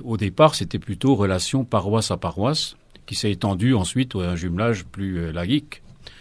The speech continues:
Donc, mais dans les statuts de, de la, de Diois Jumelage, il est prévu une place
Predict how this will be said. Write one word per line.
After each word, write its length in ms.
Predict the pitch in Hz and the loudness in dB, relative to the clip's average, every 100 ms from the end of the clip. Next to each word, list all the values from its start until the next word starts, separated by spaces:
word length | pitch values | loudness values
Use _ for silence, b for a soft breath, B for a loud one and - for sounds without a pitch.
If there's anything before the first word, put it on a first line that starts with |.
| B B B B | B B B B
Donc, 360 | - 123 120 - | 2 4 4 -4
mais 180 | 110 104 | -4 0
dans 120 | 110 | 2
les 120 | 123 | 2
statuts 500 | 113 - - - 123 | 2 2 2 2 0
de, 520 | 98 92 85 82 82 87 90 92 | 2 0 0 -2 -8 -10 -12 -12
de 140 | 92 | -10
la, 480 | 80 82 85 87 85 - | -10 -10 -12 -14 -18 -12
de 60 | 95 | -6
Diois 260 | 95 98 | -2 0
Jumelage, 480 | 92 85 82 123 147 | 0 0 2 2 2
il 140 | 120 107 | 2 2
est 60 | |
prévu 440 | 101 - 101 107 147 | 2 0 0 0 0
une 180 | 147 113 | 0 0
place 440 | 98 101 - - | 0 0 -2 -6